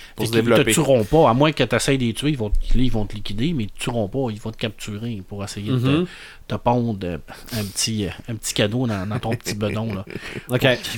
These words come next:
Speaker 2: Dans le fond, c'est comme les Borg. Ils, ils
Speaker 1: Ouais,
Speaker 2: essaient de
Speaker 1: yes.
Speaker 2: développer le collectif.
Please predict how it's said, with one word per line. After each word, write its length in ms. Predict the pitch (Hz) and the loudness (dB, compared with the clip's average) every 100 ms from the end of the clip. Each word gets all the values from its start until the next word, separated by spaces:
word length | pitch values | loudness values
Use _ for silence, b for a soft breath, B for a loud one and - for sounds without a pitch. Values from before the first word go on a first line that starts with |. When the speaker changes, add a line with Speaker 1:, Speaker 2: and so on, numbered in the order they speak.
| - | 2
Speaker 2:
Dans 80 | 190 | 4
le 40 | 160 | 4
fond, 160 | 240 | 4
c'est 120 | 262 - | 4 4
comme 180 | 175 | 4
les 140 | 160 135 | 4 4
Borg. 340 | 127 139 110 98 B B B B B B B - - | 6 4 2 -8 B B B B B B B -16 -8
Ils, 100 | 120 - | -4 2
ils 80 | 185 | 4
Speaker 1:
Ouais, 300 | 131 113 123 | 6 6 6
Speaker 2:
essaient 200 | - 190 | 4 4
de 60 | 170 | 4
Speaker 1:
yes. 60 | |
Speaker 2:
développer 320 | 156 147 143 160 | 4 4 4 2
le 100 | 127 | 4
collectif. 600 | 151 139 - 156 - | 4 4 4 0 0